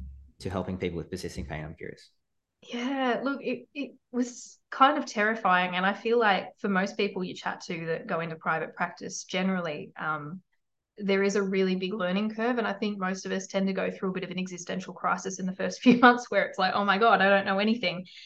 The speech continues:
Speaker 2: So I think that, that private, private practice setting itself is a really confronting place to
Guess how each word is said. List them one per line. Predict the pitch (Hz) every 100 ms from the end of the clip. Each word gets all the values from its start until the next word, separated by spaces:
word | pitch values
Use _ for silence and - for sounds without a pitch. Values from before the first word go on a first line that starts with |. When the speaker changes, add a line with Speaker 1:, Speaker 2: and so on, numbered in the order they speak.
| - -
Speaker 2:
So | 214 302 202 - -
I | - - 233
think | 220 247 247 - 185
that, | 208 196 - 202
that | 202 -
private, | 196 185 190 - _
private | - 202 185
practice | - 180 185 -
setting | 196 175 175
itself | - - 180 180
is | 185
a | 175
really | 165 165
confronting | 160 175 180 165 180 165 160
place | - 170 - -
to | - 170